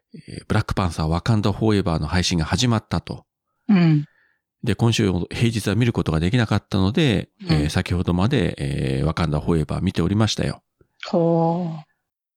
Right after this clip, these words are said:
Speaker 1: 充実した土曜の午後を過ごしておりました。
Speaker 2: ほんと、私さ、二月一日からっていうのをすっ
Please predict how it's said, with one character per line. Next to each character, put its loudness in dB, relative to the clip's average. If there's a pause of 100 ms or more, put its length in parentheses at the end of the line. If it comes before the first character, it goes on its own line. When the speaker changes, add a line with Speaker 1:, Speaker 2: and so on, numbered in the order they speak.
(140)
Speaker 1:
充 2
実 -2
し -2
た 0
土 0
曜 2
の 2
午 0
後 0
を -4
過 -2
ご 2
し -2
て -6
お -2
り -2
ま -2
し -4
た。 -14 (840)
Speaker 2:
ほ 4
ん 2
と、 0
私 0
さ、 2
二 6
月 0
一 -4
日 -2
か 0
ら 4
っ -2
て 0
い 4
う 4
の 4
を 2
す -2
っ -6